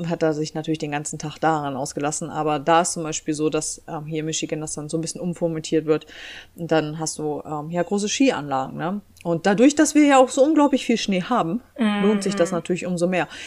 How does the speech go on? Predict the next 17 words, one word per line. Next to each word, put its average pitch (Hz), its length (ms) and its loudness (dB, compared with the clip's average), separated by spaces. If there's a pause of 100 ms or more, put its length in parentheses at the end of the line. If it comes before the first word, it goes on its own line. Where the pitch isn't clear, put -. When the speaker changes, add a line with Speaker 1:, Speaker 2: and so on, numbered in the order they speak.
(240)
Speaker 1:
Und 185 220 -2
so 202 160 -2
weiter 240 240 6
du 214 160 0
hoch 247 160 8
in 220 80 0
den 185 120 -2
Norden 226 280 2
fährst, 185 420 2
umso 170 160 -2
krasser 185 380 -2
wird 185 160 0
das 185 100 -4
auch 170 120 -6
mit 165 140 -2
dem 156 120 -2
Schnee, 170 420 0